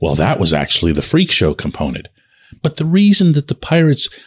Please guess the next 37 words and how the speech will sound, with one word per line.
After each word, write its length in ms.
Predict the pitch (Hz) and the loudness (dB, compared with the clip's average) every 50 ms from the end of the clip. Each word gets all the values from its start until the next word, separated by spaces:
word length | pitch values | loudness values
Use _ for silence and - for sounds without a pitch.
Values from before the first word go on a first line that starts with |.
| _ - | _ -12
hung 340 | - - 160 180 170 143 139 | -4 -2 2 2 4 4 4
in 180 | 170 208 208 | 6 6 6
there 320 | 160 113 87 82 85 87 - | 6 4 4 2 0 -2 -2
all 260 | - 104 113 117 120 | -2 0 0 2 2
year 320 | 107 104 110 107 107 98 | 4 4 4 4 4 4
long 460 | 85 107 156 196 180 110 104 107 110 - - - _ _ - | 2 2 2 4 4 4 2 2 0 -2 -10 -20 _ _ -2
wasn't 440 | 208 233 240 202 185 123 - - - | 0 2 2 2 2 0 -2 -2 -4
because 400 | 110 - - - 101 92 - - - - - - - - - - | -4 -2 -2 -2 0 -2 -2 -4 -8 -18 -20 -20 -20 -16 -8 -4
Polkovich 580 | - 151 151 - - 92 107 123 - - - | -2 -2 -2 -2 -2 -2 -2 -2 -2 -2 -2
once 240 | 104 110 101 87 - | 0 0 0 -2 -4
homered 400 | - - 139 139 117 87 87 82 | -2 -2 0 0 2 0 0 0
off 160 | 78 85 - | -2 -4 -4
Curt 240 | - - 123 92 - | -4 -4 -4 -2 -2
Schilling, 520 | - - - 220 226 185 107 101 127 127 | -2 0 2 2 2 2 2 2 2 2
although 260 | 110 87 71 80 73 73 | 0 -2 -2 -2 -2 -2
he 120 | 71 - | -4 -4
did. 640 | - - 156 180 139 95 101 143 156 165 165 - _ _ _ _ _ _ _ _ _ _ _ _ _ _ _ _ _ _ - | -4 -2 0 0 2 2 2 2 2 2 0 -4 _ _ _ _ _ _ _ _ _ _ _ _ _ _ _ _ _ _ -4
It 80 | 165 185 | -2 -2
was 180 | 185 202 - | 0 0 -2
because 400 | - - 165 - - - 208 180 | -2 -2 -4 -2 0 0 0 2
they 100 | - 180 | 2 0
had 220 | 165 - 196 185 - | 0 0 -2 -4 -2
starting 400 | - - - 170 185 180 175 170 | -4 -4 -4 -2 -2 -2 -2 -2
pitching, 400 | - - 208 214 - 185 139 123 | -2 -2 -2 0 0 2 2 2
and 80 | 110 | 2
it 60 | 107 120 | 2 2
was 120 | 117 117 | 0 0
the 80 | 113 120 | -2 -2
great 360 | 110 110 120 139 151 - - | -2 0 2 2 0 0 2
evening 420 | - 143 147 135 143 131 123 120 | 2 2 4 4 4 2 4 4
up 180 | 117 120 - - | 2 0 -2 -4
factor. 480 | - - 90 78 78 - - 78 - - - - - - - | -4 -2 -2 -2 -4 -4 -6 -6 -6 -8 -12 -20 -14 -8 -4
The 80 | 123 123 | -2 0
last 480 | 127 135 175 214 240 226 214 - - | 0 0 2 2 2 2 0 0 0
thing 180 | 165 139 127 117 | 2 4 4 4
I've 220 | 107 107 98 98 | 4 2 2 0
got 360 | 110 110 101 90 82 80 - | 0 0 0 0 -2 -6 -8